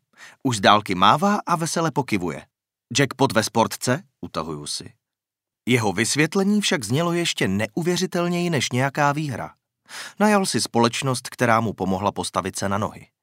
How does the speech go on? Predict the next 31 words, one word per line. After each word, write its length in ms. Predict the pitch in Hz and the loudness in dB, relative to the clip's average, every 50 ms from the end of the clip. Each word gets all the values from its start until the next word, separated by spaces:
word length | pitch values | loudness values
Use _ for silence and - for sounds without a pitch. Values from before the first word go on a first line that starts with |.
| _ - - - - _ | _ -20 -20 -20 -12 _
Něco 260 | - 120 120 - 101 | -4 -2 -2 -2 -4
se 140 | 95 - 90 | -4 -4 -2
naučil, 640 | 85 90 92 - 131 127 - - 147 147 156 170 - _ - | -2 -2 -4 -4 -6 -6 -4 -4 -4 -6 -6 -10 -14 _ -4
jedna 260 | 95 90 80 87 92 | -4 -2 -2 -2 -4
větší 300 | 85 85 85 - 90 82 | -4 -4 -4 -6 -6 -4
zakázka 520 | 80 87 85 - 87 85 85 - - 82 - | -6 -6 -2 0 0 0 0 -2 -6 -12 -12
už 140 | - 73 80 | -12 -12 -6
běží 420 | 76 95 98 92 92 98 98 98 - - - - - - _ _ | -4 -2 -2 -2 -2 -4 -6 -8 -10 -14 -20 -20 -20 -20 _ _
a 120 | 101 92 90 | 4 4 4
další 360 | 80 113 160 175 - 202 185 | 4 2 0 2 0 -2 0
dvě 160 | 156 180 170 | 0 -2 -2
jsou 200 | - - 165 147 | -2 -2 -2 -2
rozjednané. 600 | 127 110 90 95 85 73 80 78 76 73 71 - - _ _ _ _ _ _ _ _ 117 | -2 -2 0 -2 -2 -2 -4 -6 -6 -8 -12 -18 -20 _ _ _ _ _ _ _ _ 0
Napadlo 340 | 120 107 - 107 104 104 | 2 2 2 2 2 2
mě, 260 | 101 104 101 98 90 - _ _ _ _ _ _ _ - | 2 2 2 2 0 -2 _ _ _ _ _ _ _ -8
systém 640 | - - 113 107 - - - 143 160 185 196 208 | -4 -2 -2 -2 0 0 0 0 0 0 -2 -2
nebo 280 | 233 240 214 202 196 165 | -2 -2 -2 0 0 2
náhoda? 600 | 131 110 90 85 80 78 71 69 71 73 - - _ _ _ _ _ _ _ _ _ _ _ _ - | 4 4 4 4 2 0 -6 -12 -14 -16 -18 -20 _ _ _ _ _ _ _ _ _ _ _ _ 2
Za 120 | 202 208 | 2 4
pár 260 | 208 185 170 147 131 | 6 6 6 6 4
dní 180 | 98 123 139 147 | 4 2 0 2
jsem 200 | - - 139 127 | 2 0 0 2
seděl 300 | - 147 131 123 104 98 | 2 2 2 4 4 4
na 120 | 95 107 | 4 2
schůzce 480 | 123 - - 147 147 131 - - 156 139 | 2 2 0 -2 -2 -2 0 0 0 0
s 60 | - | 2
Petrem 340 | - 123 127 127 131 139 131 | 2 0 0 2 2 2 4
Ludwigem, 540 | 123 127 127 123 117 98 - 85 78 78 80 82 | 4 2 4 2 2 2 0 -2 -4 -6 -8 -2
majitelem 560 | 87 95 98 95 92 - 101 98 95 90 90 | 0 2 4 4 4 2 2 2 2 2 0
Growjob 380 | 95 95 95 98 - 107 104 - | 0 2 2 0 0 -2 -4 -4
Institute, 580 | - 113 107 - - 107 - - 76 - - | -6 -6 -4 -4 -4 -6 -4 -6 -8 -10 -12